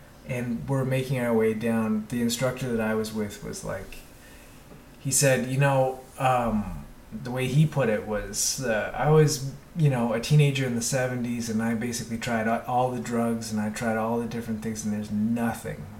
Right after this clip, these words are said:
nothing like skydiving. There is nothing that comes close to that. I totally agree with him. I have a lot of experience in a lot of those different things, and I've never,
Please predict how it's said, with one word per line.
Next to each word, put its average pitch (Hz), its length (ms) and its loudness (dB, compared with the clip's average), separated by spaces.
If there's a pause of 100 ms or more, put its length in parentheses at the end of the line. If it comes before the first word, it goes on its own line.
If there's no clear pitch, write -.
nothing 113 460 -2
like 92 180 -8
skydiving. 95 720 -6 (180)
There 117 160 2
is 104 140 -2
nothing 113 800 2
that 107 160 -8
comes 107 260 -6
close - 380 -6
to - 80 -12
that. - 240 -8 (760)
I 156 120 8
totally 151 320 10
agree 139 240 4
with 196 180 -2
him. - 180 -4 (1300)
I 110 80 0
have 156 160 6
a 156 40 6
lot 131 180 6
of 113 100 -2
experience 107 560 -4
in 113 60 -2
a 110 40 0
lot 113 160 0
of 110 120 0
those 113 180 -4
different 117 380 -6
things, 110 500 -2
and 110 340 -2
I've 120 260 -2
never, 113 680 -2